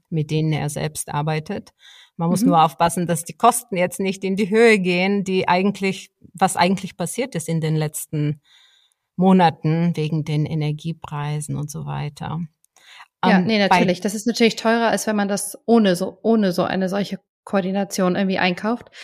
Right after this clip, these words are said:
Speaker 2: Aber in unserem Fall war es ganz klar so, dass wir gar nicht das Netzwerk hätten und auch nicht die Zeit gehabt hätten, zu der Zeit, ähm, ein solches Netzwerk aufzubauen oder die Recherche zu machen. Daher war das für uns quasi das Geld wert,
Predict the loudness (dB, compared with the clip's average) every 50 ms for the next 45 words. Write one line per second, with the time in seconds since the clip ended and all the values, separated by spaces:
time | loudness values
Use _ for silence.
0 | -20 -18 -20 -20 -8 _ 0 2 2 2 2 0 0 0 0 0 0 -2 -2 -2
1 | 0 0 -2 -2 0 -2 -2 -2 -4 -4 -2 0 0 2 2 0 0 -2 -2 -4
2 | -4 -2 -2 0 2 2 2 2 0 -2 -4 -6 -6 -2 -2 -2 -2 -2 -2 -4
3 | -4 -2 -2 -4 -4 -4 -4 -4 -4 -2 -2 -4 -4 -6 -8 -10 -6 -2 -2 -2
4 | -2 -2 -4 -6 -8 -6 -4 -6 -6 -6 -6 -10 -8 -6 -2 -2 -2 -2 -2 -2
5 | -2 -2 -2 -2 -6 _ _ -20 -20 -20 -20 _ _ _ _ -4 -2 -2 -2 -2
6 | -2 0 0 0 0 0 -2 -2 -4 -6 -6 -6 -6 -4 -4 -4 -2 0 -2 -2
7 | -2 -4 -4 -2 0 0 0 0 0 -2 -2 -2 -4 -4 -4 -6 -4 -4 -4 -4
8 | -4 -6 -8 -6 -4 -4 -4 -4 -4 -4 -4 -4 -4 -2 -2 -2 0 0 0 -2
9 | -4 -8 -10 -8 -8 -8 -8 -8 -12 -18 _ _ -2 -2 0 0 -2 -4 -6 -2
10 | 0 0 2 2 0 -2 -2 0 2 2 0 0 -4 -8 -12